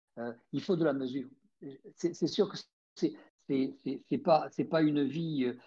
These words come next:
c'est pas une vie très, très sympa, mais, euh, on est, on n'est pas là pour, pour se faire du, du, du, du plaisir dans la vie, et vous allez vous apercevoir que plus vous faites du plaisir et plus vous aurez votre déplaisir à la mesure.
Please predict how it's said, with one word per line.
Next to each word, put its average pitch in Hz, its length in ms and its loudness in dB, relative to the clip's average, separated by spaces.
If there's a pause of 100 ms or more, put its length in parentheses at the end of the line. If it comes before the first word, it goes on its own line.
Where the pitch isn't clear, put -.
c'est - 160 -8
pas 156 160 2
une 147 180 4
vie 143 180 2
très, 123 260 2
très - 240 -8
sympa, 127 560 2 (300)
mais, 139 320 6
euh, 104 580 -4 (540)
on 131 180 -4
est, 139 80 -4
on 135 100 -4
n'est 135 120 0
pas 131 160 -2
là 190 120 0
pour, 127 400 -4
pour 120 160 -12
se 135 140 -6
faire 135 220 0
du, 123 260 -2
du, 113 300 -4
du, 113 200 -6 (200)
du 202 420 -8
plaisir 139 380 4
dans 143 80 2
la 139 100 4
vie, 170 240 -2 (220)
et 127 160 0
vous 123 180 0
allez 135 160 2
vous 120 160 0
apercevoir 127 600 -2
que - 160 -2 (280)
plus 208 120 2
vous 170 140 2
faites 143 200 0
du 123 180 -2
plaisir 123 360 0
et 143 80 0
plus 156 160 -2
vous 131 200 -4
aurez 123 140 2
votre 120 240 -4
déplaisir 101 500 -6
à 127 60 -10
la - 80 -2
mesure. 95 380 -6